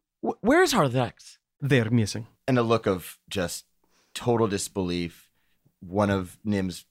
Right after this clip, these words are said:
Speaker 1: favorites is just, <laughs> she finally realizes, is not in this room.
Speaker 2: You did not answer the question.
Speaker 1: I didn't even know they were gone. Of course I haven't. I've just, just arrived.
Speaker 2: Good.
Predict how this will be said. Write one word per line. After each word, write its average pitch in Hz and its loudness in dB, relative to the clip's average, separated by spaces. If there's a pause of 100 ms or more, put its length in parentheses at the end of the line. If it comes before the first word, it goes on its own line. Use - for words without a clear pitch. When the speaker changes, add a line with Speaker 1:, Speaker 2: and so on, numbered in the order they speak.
Speaker 1:
favorites 87 -4 (220)
is 87 -6
just, 92 -10 (180)
<laughs> - -10
she - 0
finally 117 0
realizes, 90 0
is 113 0
not 101 2
in 85 -4
this - -14
room. 69 -10 (240)
Speaker 2:
You 110 0
did 117 0
not 127 2
answer 135 0
the 113 -8
question. 131 -4 (560)
Speaker 1:
I 339 2
didn't 339 4
even 294 6
know 190 6
they 190 4
were 208 4
gone. 196 2 (140)
Of - -16
course 349 0
I 240 0
haven't. 135 0
I've 254 0
just, 214 0 (160)
just 226 -2
arrived. 180 0 (640)
Speaker 2:
Good. 202 -2